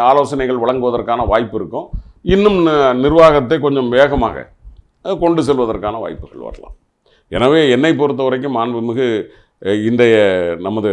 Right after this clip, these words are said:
அமைச்சர் உதயநிதி அவர்கள் துணை முதல்வராக பொறுப்பேற்பாரேயானால் கட்சி ரீதியாகவும் அது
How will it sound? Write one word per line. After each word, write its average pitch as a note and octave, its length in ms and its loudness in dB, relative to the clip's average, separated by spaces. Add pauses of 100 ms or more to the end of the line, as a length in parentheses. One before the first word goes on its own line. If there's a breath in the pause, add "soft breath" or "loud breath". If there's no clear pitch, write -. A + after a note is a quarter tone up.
அமைச்சர் A#2 460 -2 (480)
உதயநிதி C3 480 4
அவர்கள் A2 420 0 (400)
துணை C#3 220 4
முதல்வராக B2+ 640 2
பொறுப்பேற்பாரேயானால் G#2 1080 -2 (1080 soft breath)
கட்சி A2 320 2
ரீதியாகவும் D3+ 800 4 (600)
அது C3+ 260 4